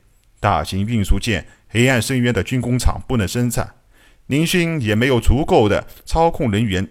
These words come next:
操控太多的斗族级运输舰。但是小宝却在这个时候给了林勋一个惊喜，那就是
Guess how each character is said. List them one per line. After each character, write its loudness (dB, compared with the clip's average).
操 -2
控 -6
太 0
多 -2
的 -2
斗 0
族 -4
级 -8
运 -4
输 -2
舰。 -8
但 2
是 0
小 2
宝 4
却 -2
在 0
这 -2
个 0
时 -4
候 -6
给 -2
了 -2
林 -2
勋 -6
一 -8
个 -2
惊 -4
喜， -8
那 2
就 -4
是 -8